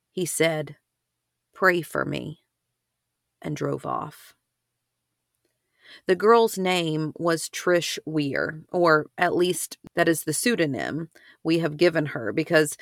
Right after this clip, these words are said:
not at the time of the crime nor in all the years since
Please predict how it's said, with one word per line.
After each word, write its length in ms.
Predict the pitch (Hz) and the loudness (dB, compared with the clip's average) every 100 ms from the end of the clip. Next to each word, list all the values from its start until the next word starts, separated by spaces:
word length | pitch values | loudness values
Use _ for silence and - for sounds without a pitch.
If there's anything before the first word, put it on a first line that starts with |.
| - - - | -18 -20 -6
not 400 | 165 165 190 208 | 2 6 6 6
at 120 | - | 2
the 120 | 160 | -6
time 420 | - 185 190 220 | -4 0 2 2
of 100 | 226 | 0
the 100 | 226 | -2
crime 460 | - 233 220 220 220 | 0 2 2 2 0
nor 300 | 185 185 190 | 0 2 2
in 240 | 190 180 165 - | 0 0 0 2
all 400 | 170 180 196 180 | 2 4 2 2
the 120 | 180 | 0
years 360 | 165 160 156 | 2 2 2
since 580 | - - 156 104 - - | -2 -2 -2 -4 -10 -12